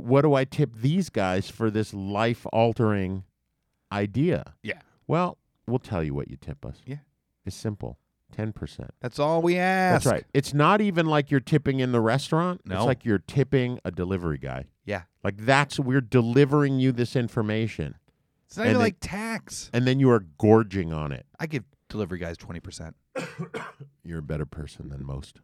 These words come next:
Speaker 2: Well.
Speaker 1: I'm just saying that's true. You are. So anyway, that's it, guys. You tithe us. You tithe us ten percent. Uh, once you're rich.
Speaker 2: Yeah.
Speaker 1: We don't want it while you're struggling.
Speaker 2: No.
Speaker 1: We wanna see you succeed.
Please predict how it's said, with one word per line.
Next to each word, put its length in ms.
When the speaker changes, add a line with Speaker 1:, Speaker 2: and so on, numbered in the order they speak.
Speaker 2:
Well. 240
Speaker 1:
I'm 140
just 160
saying 260
that's 160
true. 360
You 140
are. 160
So 140
anyway, 280
that's 240
it, 100
guys. 200
You 60
tithe 340
us. 120
You 60
tithe 260
us 80
ten 220
percent. 400
Uh, 200
once 500
you're 140
rich. 580
Speaker 2:
Yeah. 260
Speaker 1:
We 120
don't 140
want 240
it 100
while 220
you're 120
struggling. 760
Speaker 2:
No. 1000
Speaker 1:
We 100
wanna 240
see 200
you 120
succeed. 640